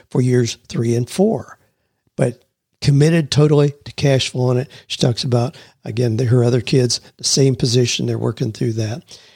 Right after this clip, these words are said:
She says, "Lastly, Bob and I are at a rich season in life with being blessed by good health, wonderful family relationships. We're in the process of purchasing a second home." She sent me a link to it, a picture. It's a gorgeous lake house, a lake cabin. It'll be a, um,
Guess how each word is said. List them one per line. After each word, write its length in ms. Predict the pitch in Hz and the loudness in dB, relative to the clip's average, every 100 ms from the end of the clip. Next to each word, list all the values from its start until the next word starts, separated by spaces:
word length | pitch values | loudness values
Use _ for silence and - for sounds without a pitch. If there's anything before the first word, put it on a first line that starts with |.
| _ _ | _ _
She 160 | - | 0
says, 260 | 143 147 127 | 2 4 2
"Lastly, 440 | 127 151 160 147 | 2 2 2 2
Bob 260 | 127 131 135 | 2 2 2
and 80 | 135 | 2
I 120 | 135 | 4
are 40 | |
at 80 | 131 | 2
a 60 | 117 | 2
rich 260 | 131 135 | 0 2
season 300 | - 135 120 | 2 2 2
in 100 | 117 | 0
life 320 | 113 110 160 156 | -2 -2 -2 -2
with 140 | 123 | -2
being 180 | 131 120 | 0 0
blessed 320 | 117 127 - | 0 0 0
by 100 | 123 | -2
good 200 | 120 123 | 0 0
health, 340 | 110 131 135 | 2 2 2
wonderful 420 | 131 127 127 - 110 | 0 0 0 -4 -6
family 460 | - 143 139 135 160 - _ 135 | 0 2 2 0 -2 -10 _ -10
relationships. 760 | 127 143 - 151 - 160 - - - - | -2 0 2 0 2 0 -2 -12 -14 -10
We're 120 | - 139 | -2 0
in 60 | |
the 60 | 123 | 0
process 500 | - 139 127 - - | 0 2 2 0 -4
of 100 | 113 | -4
purchasing 540 | 139 127 - - 139 | -2 -2 -2 -2 0
a 60 | 113 | 0
second 380 | - 147 135 104 | 0 0 -2 -2
home." 240 | 127 151 | -2 -2
She 140 | - | -2
sent 240 | - 151 135 | -2 -2 -2
me 120 | 120 | -2
a 40 | |
link 260 | 110 135 143 | 0 0 0
to 120 | 175 | 0
it, 60 | 135 | -2
a 60 | |
picture. 340 | 107 143 143 143 | 0 -2 0 -2
It's 160 | 120 | -2
a 20 | - _ | -6 _
gorgeous 840 | - 135 151 170 170 117 110 110 | -6 0 4 4 4 0 -2 -2
lake 380 | - 123 151 170 | -2 0 2 0
house, 500 | 143 113 - - - - - - - - 120 | -2 -4 -4 -2 -2 -4 -14 -18 -18 -12 -4
a 40 | |
lake 280 | 127 160 - | 0 0 0
cabin. 320 | 139 117 127 | 0 0 0
It'll 80 | 127 | 2
be 160 | 135 | 2
a, 80 | 123 - - - | 0 -2 -12 -8
um, 380 | 117 113 110 110 | -4 -2 -2 -4